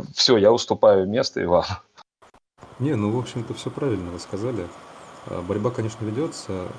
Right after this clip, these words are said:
Speaker 2: и она ведётся в идеологическом поле. То есть мы выпускаем статьи с критикой, а, ролики с критикой этих, а, организаций.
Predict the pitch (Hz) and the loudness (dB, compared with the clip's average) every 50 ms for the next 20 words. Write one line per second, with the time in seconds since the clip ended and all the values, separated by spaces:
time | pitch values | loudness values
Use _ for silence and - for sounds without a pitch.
0 | - 98 98 101 117 123 110 101 95 95 107 117 113 113 - - 107 101 98 92 | -8 -6 -4 -4 -4 -4 -4 -4 -4 -2 -4 -4 -4 -6 -8 -6 -4 -4 -4 -4
1 | 90 87 95 104 104 104 104 98 - 104 95 95 98 98 98 98 104 110 - 104 | -6 -6 -4 -4 -2 -2 -4 -4 -6 -8 -8 -6 -6 -4 -4 -6 -6 -8 -8 -10
2 | - - - 98 95 90 - 98 98 92 87 82 82 - - - - - - 92 | -12 -12 -14 -14 -12 -8 -8 -8 -6 -6 -8 -12 -14 -18 -20 -20 -20 -14 -12 -10
3 | 90 90 87 - - - - - - 98 107 107 101 - - 92 - - 98 92 | -10 -10 -12 -16 -20 -20 -20 -16 -12 -10 -8 -8 -10 -10 -12 -16 -14 -12 -12 -12
4 | 90 87 - - 95 87 - - 117 127 131 123 127 - - 117 113 113 113 117 | -12 -14 -16 -16 -16 -16 -14 -12 -12 -12 -12 -12 -14 -14 -10 -10 -10 -10 -10 -14
5 | 104 - 107 101 98 95 95 - - - - - - - - - - - - - | -12 -8 -8 -8 -8 -8 -10 -14 -20 -20 -20 -20 -20 -20 -20 -20 -20 -20 -20 -20
6 | - - - 90 90 87 87 87 90 107 123 120 120 113 113 - 107 - - - | -20 -18 -14 -14 -12 -12 -12 -8 -8 -6 -6 -6 -8 -8 -10 -10 -14 -14 -14 -14
7 | - 110 104 104 - 101 - - 101 95 95 92 90 85 - - - - 98 95 | -12 -12 -12 -12 -12 -14 -12 -10 -8 -8 -8 -8 -10 -14 -20 -20 -18 -18 -18 -18
8 | - - 92 92 - - - - 92 90 - - 95 92 95 95 95 92 92 92 | -16 -18 -20 -20 -20 -20 -20 -18 -16 -14 -14 -14 -14 -14 -12 -12 -12 -12 -12 -10
9 | 95 92 90 87 - - 87 87 | -12 -12 -12 -12 -16 -16 -16 -18